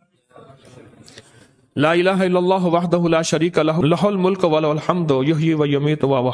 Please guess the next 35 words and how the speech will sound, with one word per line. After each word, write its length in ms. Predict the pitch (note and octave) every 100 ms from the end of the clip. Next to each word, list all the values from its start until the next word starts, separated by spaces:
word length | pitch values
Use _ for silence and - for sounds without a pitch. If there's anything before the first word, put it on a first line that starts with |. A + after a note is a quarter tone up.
| -
हय्युन 300 | D3+ C#3+ C3+
ला 100 | C#3
यमूतु 420 | C#3 B2+ C3 B2+
अहदन 400 | - C#3 C3+ C#3
अबदन 460 | - D3 D3+ C3+ B2
अबदन, 360 | B2+ B2 B2+ - _ _ _ -
ज़ल 160 | C#3+ B2+
जलाले 400 | B2 B2 C3 B2
वल 200 | A#2 A#2+
इकराम, 380 | - A#2+ C#3 D3+ - _ _ _ -
बियदिकल 480 | B2 A#2+ C3 B2+ B2
खैर 460 | - B2+ D3+ - -
व 80 | A#2
हुवा 300 | B2 A2+ G#2+
अला 200 | B2+ F3 - - - - _ _ _
कुल्लि 220 | A2+ G#2+
शैइन। 300 | - F#2 G2 - _ _ - - - _ _ _ _ _ _ _ _
तो 80 | G#2+
जिक्र 240 | C#3 E3+
बहुत 240 | D3+ D3+ F3
सारे 220 | D#3 D#3+
हैं 80 | F3+
ना, 100 | F#3+
एक 280 | C#3+ D#3 D3
जिक्र 240 | D3+ D3+
दूसरे 280 | C#3 E3 E3+
में 100 | D#3
शामिल 280 | C#3 C3+ C3
हो 100 | A#2
जाते 280 | A2 A2
हैं। 100 | - _ - - - - _ _ _ _ _ _ _
चौथा 340 | E4+ E4+ D4 A#3
कलमा 340 | C#3 G#2+ G2
वही 400 | G2 F#3+ A#3+ A3+
ना 240 | F#3 -